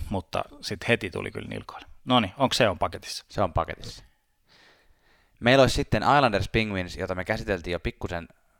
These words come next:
Speaker 2: öö, viime jaksossa, samoin kuin itse asiassa Columbus-sarjaa, koska nämä oli shokeerannut meidät, nämä alkuluvut tässä.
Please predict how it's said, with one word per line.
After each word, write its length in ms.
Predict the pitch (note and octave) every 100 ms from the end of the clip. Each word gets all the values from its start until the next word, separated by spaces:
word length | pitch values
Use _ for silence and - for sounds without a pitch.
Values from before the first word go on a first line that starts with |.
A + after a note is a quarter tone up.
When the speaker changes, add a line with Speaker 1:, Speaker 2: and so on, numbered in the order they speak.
| -
Speaker 2:
öö, 600 | E2+ D#2+ D2+ C#2+ A1+ - _ _ _ _ - -
viime 200 | A#2+ G2+
jaksossa, 460 | E2+ - F2 - D#2+ _ _ _ _ _ -
samoin 240 | F2+ E2
kuin 120 | D#2+
itse 100 | D#2+
asiassa 120 | - -
Columbus-sarjaa, 1400 | F2+ E2 - - _ _ _ - - E2+ F2 E2 C#2+
koska 280 | F2 E2 E2 - _
nämä 180 | E2 D#2+
oli 80 | D#2+ -
shokeerannut 720 | - G#2+ - E2+ E2 E2 -
meidät, 360 | E2+ D#2+ E2 -
nämä 240 | D#2 D#2
alkuluvut 720 | - F2+ F2+ E2 D#2+ D2 -
tässä. 260 | E2 -